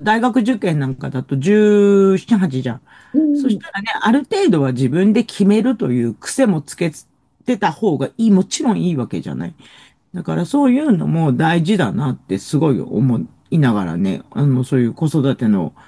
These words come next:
Speaker 1: 子育て、まあ、高校生ぐらいのね、受験生を持つお母さんとかからのご相談を受けるときにそんな話をするんですね。ある程度お子さんを信じることも大事ですよ、なんて話をよくする。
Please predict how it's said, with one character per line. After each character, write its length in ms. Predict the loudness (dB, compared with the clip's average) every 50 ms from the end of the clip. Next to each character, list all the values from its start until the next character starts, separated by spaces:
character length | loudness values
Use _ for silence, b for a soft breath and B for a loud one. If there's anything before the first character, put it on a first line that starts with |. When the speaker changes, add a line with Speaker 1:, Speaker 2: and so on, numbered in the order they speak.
| b b b
Speaker 1:
子 100 | -10 -8
育 280 | -4 -2 -2 0 0 0
て、 220 | 0 0 -2 -2 -4 _ _ _ -20 _ -12 -6
ま 240 | -4 -2 -2 -2
あ、 20 | -2 -2 -4 -6 -6 -4
高 180 | -2 -2 -2
校 180 | 0 0 0 0
生 360 | 0 0 -2 -2 -2 -4 -6 -8 -12 -8
ぐ 140 | -2 0 0
ら 120 | 0 0
い 60 | 0 0
の 120 | 0 2
ね、 120 | 2 2
受 200 | 2 2 2 0
験 200 | 0 2 0 0
生 140 | 0 0 -2
を 80 | -2 0
持 160 | -2 -2 -2
つ 80 | -2 -4
お 100 | -4 -2
母 220 | -2 -2 -2 -2
さ 160 | -2 -4 -6
ん 60 | -6
と 100 | -6 -8
か 120 | -10 -12 -12
か 120 | -12 -12
ら 120 | -12 -10 -6
の 320 | -2 0 0 0 0 -2 B B B B B B B -2
ご 120 | 0 0
相 200 | 2 2 0 0
談 220 | 0 2 2 2 0
を 20 |
受 160 | 0 0 0
け 40 | 0
る 100 | 0 0
と 100 | -2 -4
き 80 | -6 -6
に 100 | -8 -6
そ 120 | -4 -4
ん 40 | -2
な 100 | -2 -2
話 340 | 0 0 0 0 -2 -2 -4
を 100 | -4 -4
す 140 | -4 -4 -2
る 140 | -2 0
ん 60 | 0 -2
で 100 | -4 -6
す 140 | -6 -4
ね。 100 | -2 0
あ 60 | 0 0
る 80 | 0
程 160 | 0 0 2
度 120 | 2 2 0
お 60 | 0
子 140 | 0 -4 -4
さ 140 | -4 -2 -2
ん 140 | 2 2
を 160 | 2 2 0 B B B B B B B B
信 280 | -10 -4 0 0 2 2
じ 120 | 2 2
る 120 | 2 2 0
こ 140 | 0 -2
と 100 | -2 -2
も 140 | -4 -4 -4
大 240 | -4 -4 -4 -4 -2
事 120 | -2 0
で 120 | 0 0 -2
す 160 | -2 -4 -4
よ、 320 | -2 0 2 4 4 4
な 140 | 2 2 0
ん 80 | -2 -4
て 80 | -4
話 400 | -4 -4 -2 -4 -4 -6 -6 -8
を 120 | -10 -10 -8
よ 160 | -6 -6 -8
く 120 | -8 -10
す 120 | -16 -14 -12
る。 160 | -10 -12